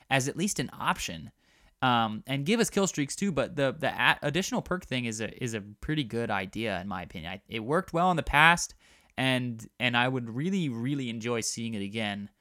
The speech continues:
um, in Black Ops four, um,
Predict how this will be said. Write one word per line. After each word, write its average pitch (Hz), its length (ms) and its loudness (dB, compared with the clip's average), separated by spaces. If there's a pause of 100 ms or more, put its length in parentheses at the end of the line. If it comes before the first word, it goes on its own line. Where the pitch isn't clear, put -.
(600)
um, 98 480 -2 (400)
in 113 140 -6
Black 113 260 0
Ops - 180 -2
four, 98 460 -8 (120)
um, 98 380 -8